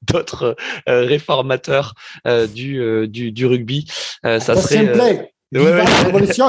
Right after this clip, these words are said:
Speaker 1: <laughs> Ça, viva la révolution, on l'a bien compris, mon, mon, mon Christian. Euh,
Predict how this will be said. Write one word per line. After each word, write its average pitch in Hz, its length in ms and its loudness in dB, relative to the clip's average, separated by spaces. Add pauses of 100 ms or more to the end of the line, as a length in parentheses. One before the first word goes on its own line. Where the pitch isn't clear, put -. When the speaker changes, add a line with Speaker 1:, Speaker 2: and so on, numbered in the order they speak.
Speaker 1:
<laughs> - 100 -2
Ça, 151 220 -2
viva 143 280 0
la 160 120 4
révolution, 156 520 0 (120)
on 139 60 -6
l'a 139 120 -2
bien 156 160 -6
compris, 151 380 -12
mon, 131 320 -2
mon, 131 240 -8
mon 135 120 -4
Christian. 135 360 -4 (480)
Euh, 143 260 2